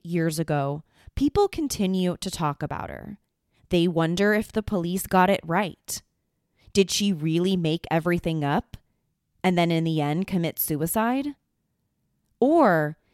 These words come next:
did the person responsible for torturing her for almost seven years finally fulfill his death promise?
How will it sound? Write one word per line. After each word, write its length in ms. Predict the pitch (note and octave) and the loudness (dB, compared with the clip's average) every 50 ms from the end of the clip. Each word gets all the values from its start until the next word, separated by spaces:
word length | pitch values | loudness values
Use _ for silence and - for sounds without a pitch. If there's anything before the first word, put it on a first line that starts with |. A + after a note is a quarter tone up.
| _ _ - | _ _ 0
did 160 | A#3+ A#3+ G#3+ | 0 2 2
the 60 | B3 | 2
person 600 | A#3 - - G3+ B3+ C#4+ D4+ - - G#4+ G#4 E4 | 0 0 -2 -2 0 0 0 -2 -4 -4 -4 -2
responsible 1040 | A#3 A#3+ A#3+ - - - F#3+ F3 E3+ - - - F3+ D#3 D#3 D3 C#3+ C#3+ D3+ E3+ G3 | -2 -2 -4 -4 -4 -2 -2 -2 -2 -2 -4 -4 -4 -2 0 0 0 -2 -4 -6 -8
for 180 | - - A3+ A#3 | -6 -4 -4 -4
torturing 800 | - - - - - B3+ D4+ D4+ - - - A#3+ G#3 F#3 F3 E3 | -4 -8 -12 -6 -4 -2 -2 -2 -2 -4 -4 -4 -4 -4 -4 -6
her 300 | D3 D#3 D3+ D3 C#3+ D3 | -6 -4 -2 -2 -2 -2
for 200 | - - G3+ - | -2 0 2 2
almost 380 | G#3+ A3 A3 A3 A3 - - - - _ _ _ | 2 2 2 0 0 -2 -6 -10 -14 _ _ _
seven 640 | - - - - - - A3 G#3+ A3 B3 B3+ A#3+ | -14 -12 -10 -6 0 2 2 2 4 2 0 0
years 520 | A3+ G#3 F#3+ F#3+ G3 G#3 A3+ B3 A#3 - - _ _ _ _ _ _ _ _ | 0 2 2 2 2 0 -2 -2 -4 -8 -12 _ _ _ _ _ _ _ _
finally 600 | - A#3 G#3 G3 G3+ A3 A#3 A3+ A3+ A3+ A#3 A3+ | 0 2 2 4 4 2 2 2 2 0 -2 -2
fulfill 580 | - - G#3 G3+ - - F#3+ F3 F3 F3+ G3 | -4 -4 -6 -6 -2 0 2 2 2 2 0
his 240 | G3+ G3 - G#3+ F3+ | -2 -4 -6 -6 -4
death 300 | F3 E3+ D3+ D#3 - - | -2 -2 -2 -2 -4 -4
promise? 680 | - A#3+ A#3+ A3+ A#3+ C4 C4+ C#4 C4+ - - - - | -4 -2 -2 0 0 0 -2 -2 -4 -8 -10 -12 -14